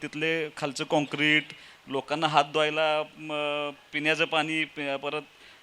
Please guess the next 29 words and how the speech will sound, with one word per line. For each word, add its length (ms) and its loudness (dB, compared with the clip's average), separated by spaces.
ते 100 -2
सगळं 480 6
स्वच्छतेला, 560 4
प्लेट 300 6
धुवायला 240 4
सेपरेट 340 -2
त्यांची 300 -4
यंत्रणा 300 -2
करून 240 -6
दिली. 180 -4
असं 400 -2
इतक्या 280 -2
सुंदर 300 2
पद्धतीनं 440 0
त्यांनी 260 2
तिथं 220 -4
केलं. 200 4
मग 100 0
मी 340 8
थोडं 400 6
ह्या 160 4
वेळेला, 240 4
ज्या 120 2
वेळेला 160 2
मला 200 0
शासन 460 6
पैसे 260 6
देत 180 0
होतं, 200 -4